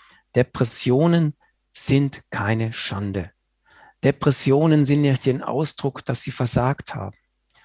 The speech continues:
sondern deuten darauf hin, dass sie gerade in einer Lebensphase ist, die auch wieder vorbeigeht,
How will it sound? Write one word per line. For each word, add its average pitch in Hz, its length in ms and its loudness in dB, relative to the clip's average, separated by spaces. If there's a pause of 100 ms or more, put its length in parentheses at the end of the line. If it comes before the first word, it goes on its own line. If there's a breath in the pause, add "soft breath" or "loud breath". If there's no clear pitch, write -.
(280 soft breath)
sondern 117 380 0
deuten 147 420 2
darauf 123 340 0
hin, 190 300 -2
dass 139 160 -4
sie 127 100 -4
gerade 127 460 0
in 139 100 -4
einer 104 260 -4
Lebensphase 151 920 -2
ist, - 540 -8
die 113 100 -4
auch 101 160 -6
wieder 101 160 -4
vorbeigeht, 117 800 -4